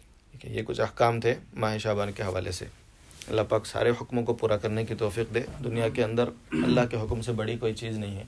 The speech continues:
وہی حکم، اسی، اسی بڑائی کے آگے اپنے آپ کو جھکنا ہے، اسی حکم کو پورا کرنا، اس کے آگے جھکنا ہے۔ چلیے مختصر سے دعا کر لیتے ہیں اپنے حق میں بھی اور سب کے حق میں بھی۔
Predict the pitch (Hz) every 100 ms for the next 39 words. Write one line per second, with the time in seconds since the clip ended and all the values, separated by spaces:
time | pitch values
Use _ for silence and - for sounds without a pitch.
0 | - 117 113 113 113 113 120 - 127 120
1 | 117 - 143 135 127 127 127 120 123 117
2 | 117 107 - 107 98 101 92 90 - -
3 | - - - - - 120 107 107 120 120
4 | 120 113 110 110 110 123 117 107 101 98
5 | 95 85 90 87 _ - - - - -
6 | - - - 95 95 92 104 113 107 104
7 | 101 98 98 98 95 98 95 - - -
8 | - 101 101 98 98 107 95 95 92 90
9 | - 98 90 95 92